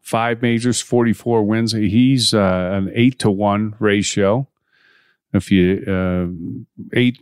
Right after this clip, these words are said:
regular P G A Tour events for every one major he wins. Tiger was four and a half to one, won fifteen majors so far, eighty-two, uh, P G A Tour events.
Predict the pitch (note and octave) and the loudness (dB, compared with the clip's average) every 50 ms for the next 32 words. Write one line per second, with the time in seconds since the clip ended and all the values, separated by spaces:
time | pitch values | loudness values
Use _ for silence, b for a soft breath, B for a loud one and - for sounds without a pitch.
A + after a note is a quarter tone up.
0 | _ - - A#2 A#2+ A#2+ A2+ A2+ A2 A2 G2+ - - A#2 A2+ G#2 A2 G#2 G2 - | _ -4 -2 0 0 0 0 0 0 0 0 0 0 0 0 2 2 0 0 0
1 | - A#2+ A#2+ A2+ A2 G#2+ F#2 - - G#2 G#2 G2 G2+ G2 F#2+ G2 G#2+ A2 G#2+ G#2 | 0 0 2 2 2 0 -2 -2 -2 -2 0 0 0 0 0 2 0 2 2 2
2 | G#2 G#2+ A#2 A#2+ A#2 A2+ G#2 G2 F2+ F2+ F2+ F2+ F#2 G2+ A2 A2+ - - - _ | 2 2 0 0 0 0 0 0 0 0 0 0 0 -2 -2 -2 -6 -8 -10 _
3 | _ _ _ - A#2+ B2 C3+ C3+ C3 B2 A2+ G#2+ - - - - A2 A2 A2 G#2+ | _ _ _ -4 -2 -2 -2 -2 0 0 0 0 0 -2 -6 -6 -2 -2 0 0
4 | G2+ F#2 F#2 A#2+ C3 D3 C#3+ - - A2 G2 F2+ F#2+ F2+ F2 F#2 G#2+ C3 B2+ _ | 0 -2 -2 -2 -2 -2 -4 -4 -2 -2 -2 0 0 -2 -2 -2 -4 -6 -8 _
5 | _ _ _ _ _ _ _ b b b b b b b b b b b b - | _ _ _ _ _ _ _ b b b b b b b b b b b b 0
6 | G2 F#2+ - B2 A#2 - - - A2+ A2+ G#2+ G2+ G#2 G#2 G#2 G2+ G2 G2+ F#2+ - | 0 0 0 -2 -2 -2 -2 0 2 2 4 4 2 2 0 -2 -2 -2 -2 -2
7 | - - A2 G2+ F#2 - - F#2+ G2 G#2+ G#2+ G2 G#2+ G#2+ G#2 G#2 F#2 - - A#2+ | -2 0 0 0 0 0 0 0 0 0 0 0 0 0 0 0 -2 0 0 0
8 | A2+ A2 G#2+ G2+ - _ _ - G2 G2+ F#2+ F#2 F2+ F2 - - A2+ G#2+ G2+ A2 | 2 2 0 -2 -4 _ _ -10 -6 -4 -2 -2 -2 -2 -2 0 0 0 2 2
9 | G2 F2+ - - A#2 B2+ B2+ A#2 F#2 F2+ D#2+ E2 F#2+ G#2 - - | 0 0 0 0 0 2 2 2 0 0 -2 -2 -2 -4 -6 -10